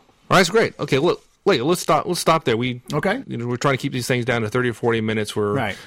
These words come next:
Speaker 1: about out of time. We, you know, we respect, uh, our listeners' time as we respect ours. So we'll start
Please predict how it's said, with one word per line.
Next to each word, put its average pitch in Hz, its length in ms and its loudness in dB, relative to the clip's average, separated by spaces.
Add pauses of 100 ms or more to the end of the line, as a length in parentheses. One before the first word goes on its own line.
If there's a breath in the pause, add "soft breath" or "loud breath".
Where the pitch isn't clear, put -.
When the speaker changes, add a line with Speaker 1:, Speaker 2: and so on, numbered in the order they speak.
(120)
Speaker 1:
about 120 220 2
out 117 120 2
of 113 80 -4
time. 110 320 0
We, 110 220 -4 (120)
you 117 80 -6
know, 98 120 -4
we 110 180 -4
respect, 104 540 -4
uh, 104 240 -2 (480 loud breath)
our 107 80 2
listeners' 117 320 0
time 110 200 0
as 101 320 -6
we - 40 -8
respect - 340 0
ours. 104 260 2
So 104 280 0
we'll 123 180 2
start 110 500 2